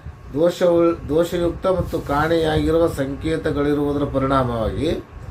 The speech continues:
ಅವರುಗಳಲ್ಲಿ ಆರೋಗ್ಯಕರ ಸ್ನಾಯುಗಳಿಗೆ ಅಗತ್ಯವಾದ ಪ್ರೋಟೀನ್‌ಗಳು ಉತ್ಪತ್ತಿಯಾಗುವುದನ್ನು ತಡೆಯುವಂತಹ ರೋಗ ಯಾವುದಿದೆಯೋ, ಆ ರೋಗವು ಅಂಥ ವ್ಯಕ್ತಿಗಳ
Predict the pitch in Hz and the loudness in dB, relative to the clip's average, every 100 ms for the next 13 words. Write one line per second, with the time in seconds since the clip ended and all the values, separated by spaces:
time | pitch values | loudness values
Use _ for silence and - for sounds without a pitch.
0 | - - - - - - - - 147 180 | -10 -10 -10 -10 -12 -12 -8 4 6 8
1 | 180 175 175 170 190 190 139 147 170 170 | 8 8 6 4 2 2 0 2 2 0
2 | 175 170 170 160 147 160 160 156 156 175 | -2 0 0 0 0 0 2 0 2 2
3 | 139 151 147 165 156 156 156 165 135 135 | 2 -2 -4 0 2 2 2 0 0 -2
4 | 131 156 151 156 147 131 - 160 160 151 | -2 -2 0 0 0 -2 -2 -2 0 2
5 | 143 143 151 147 127 131 170 170 131 139 | 2 2 2 0 0 0 -2 -2 0 2
6 | 160 160 156 135 160 156 190 - - - | 4 2 0 2 4 6 4 2 -12 -14
7 | - - - - - - 123 156 185 180 | -14 -14 -16 -16 -14 -10 0 4 4 6
8 | 180 - - 139 143 156 160 143 143 147 | 2 2 -6 -2 0 0 0 -2 2 4
9 | 151 196 - 143 147 156 151 143 147 175 | 4 2 0 0 2 4 2 0 2 2
10 | 160 143 135 170 170 151 - - 151 151 | 2 0 2 2 4 0 -4 -6 -4 0